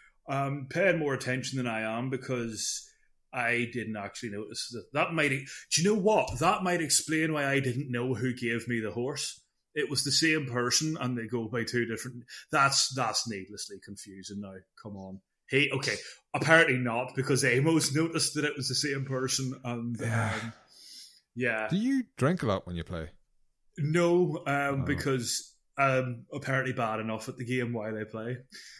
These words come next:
Speaker 1: Uh, in fact, usually what I have to do is, you know, stop playing whenever I <laughs> start. Whatever.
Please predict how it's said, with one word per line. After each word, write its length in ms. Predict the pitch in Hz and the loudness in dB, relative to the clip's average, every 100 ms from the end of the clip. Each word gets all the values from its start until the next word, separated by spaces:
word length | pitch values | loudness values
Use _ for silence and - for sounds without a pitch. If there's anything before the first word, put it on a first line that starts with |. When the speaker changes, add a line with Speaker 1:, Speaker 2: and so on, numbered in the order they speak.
| - | -14
Speaker 1:
Uh, 360 | - 113 110 107 | -6 -4 -4 -4
in 80 | 120 | -6
fact, 360 | - 123 107 - | -4 -4 -4 -4
usually 280 | 120 107 120 | -4 -2 -2
what 120 | 113 | -2
I 60 | |
have 180 | 104 107 | -4 -6
to 80 | - | -6
do 180 | 117 110 | -8 -6
is, 300 | 104 - - 107 - | -6 -8 -10 -12 -8
you 80 | 117 | -8
know, 100 | 104 | -6
stop 280 | - 110 - | -8 -10 -8
playing 240 | 127 117 117 | -6 -4 -4
whenever 320 | 120 110 123 | -6 -4 -2
I 20 | |
<laughs> 20 | |
start. 400 | 113 - - 131 135 _ _ - | 0 -2 -2 -4 -6 _ _ -6
Whatever. 340 | 156 143 180 | -4 0 -2